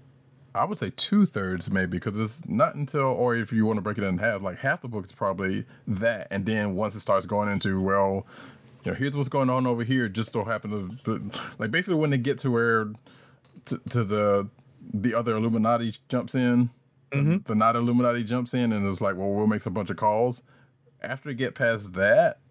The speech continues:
Speaker 1: that's when it starts to lose it.
Speaker 2: Right. Well,
Speaker 1: For me.
Speaker 2: No, I understand,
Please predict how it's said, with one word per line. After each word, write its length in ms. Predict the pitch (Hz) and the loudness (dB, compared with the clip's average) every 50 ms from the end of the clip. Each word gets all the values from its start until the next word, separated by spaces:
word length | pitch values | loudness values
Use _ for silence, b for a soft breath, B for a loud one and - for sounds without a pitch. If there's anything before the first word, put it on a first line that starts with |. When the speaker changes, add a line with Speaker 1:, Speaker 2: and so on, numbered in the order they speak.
| _ _ _ _ _ - | _ _ _ _ _ -6
Speaker 1:
that's 380 | - 98 110 120 - - - - | -2 2 2 2 2 0 -6 -6
when 100 | 110 101 | -4 -4
it 40 | 95 | -2
starts 240 | - 92 92 87 - | -2 -2 -2 0 -2
to 60 | - | -2
lose 260 | 92 92 95 90 80 78 | 0 0 0 0 0 0
it. 140 | 87 80 - - - - - _ - _ _ - - _ _ _ _ _ _ - _ - | -2 -4 -4 -8 -20 -20 -20 _ -20 _ _ -20 -20 _ _ _ _ _ _ -20 _ -6
Speaker 2:
Right. 360 | 120 107 110 92 - - - _ _ B B B B B B | -4 -2 -2 -2 -4 -6 -10 _ _ B B B B B B
Well, 360 | 156 175 170 165 147 131 - _ _ _ _ | 2 6 8 8 8 8 6 _ _ _ _
Speaker 1:
For 160 | - - 131 | -8 -6 -4
me. 240 | 107 104 95 87 - _ _ _ _ _ _ _ _ _ _ _ _ _ _ _ _ _ _ _ _ _ - | -4 -4 -6 -8 -10 _ _ _ _ _ _ _ _ _ _ _ _ _ _ _ _ _ _ _ _ _ -2
Speaker 2:
No, 100 | 160 170 | 4 6
I 180 | 147 139 151 175 | 8 8 8 6
understand, 500 | 160 135 131 127 - 85 78 78 80 82 | 4 2 -2 -4 -4 -6 -6 -6 -10 -14